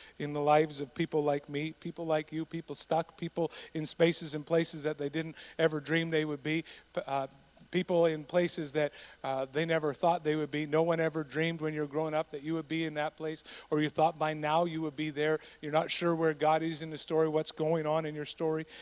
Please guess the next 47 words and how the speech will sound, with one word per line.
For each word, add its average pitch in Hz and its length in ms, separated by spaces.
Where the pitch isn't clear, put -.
But 165 220
Judges 208 420
chapter 180 380
six, - 340
if 160 140
you 160 80
want 151 200
to - 60
turn 165 160
there 156 180
in 151 60
a 147 60
moment, 156 440
or 143 220
even 151 340
now, 151 260
and 151 120
the 156 60
context 226 580
of 180 100
the 160 80
story 180 260
where 165 160
we're 160 120
gonna 165 220
go 160 280
is 156 140
that 165 160
the 156 80
people 226 380
of 165 160
God 160 320
had 175 300
rebelled 170 400
against 170 360
God. 156 220
They 156 100
said, 156 180
"God, 160 240
we 180 80
don't 175 220
want 170 240
anything 175 240
to 175 80
do 170 180
with 160 160
you. 165 200